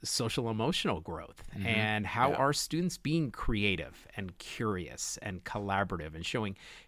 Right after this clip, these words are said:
Speaker 1: concern for others. Those are the things, those are the factors colleges are gonna be making decisions on. So those kids who
Speaker 2: Yeah.
Speaker 1: are kind of authentic, you know, we, we, we often ha-, joke, uh, you know, amongst ourselves at College Wise, you know, the,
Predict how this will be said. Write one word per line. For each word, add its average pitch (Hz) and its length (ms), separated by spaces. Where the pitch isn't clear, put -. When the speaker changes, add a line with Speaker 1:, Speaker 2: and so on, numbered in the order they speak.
Speaker 1:
concern 117 600
for - 220
others. 101 460
Those 180 280
are 190 60
the 113 120
things, 143 540
those 170 260
are 165 60
the 113 80
factors 131 560
colleges 110 420
are 104 60
gonna 101 140
be 98 120
making 95 400
decisions 156 540
on. 69 200
So - 140
those 120 200
kids 196 280
who 180 80
Speaker 2:
Yeah. 127 60
Speaker 1:
are - 20
kind 110 300
of 98 120
authentic, 120 720
you 107 80
know, 104 100
we, 110 140
we, 135 220
we 127 180
often 120 320
ha-, 107 160
joke, - 320
uh, 113 300
you 131 80
know, 104 80
amongst 104 340
ourselves 107 380
at 98 80
College 165 340
Wise, 110 300
you 113 80
know, 107 100
the, 101 140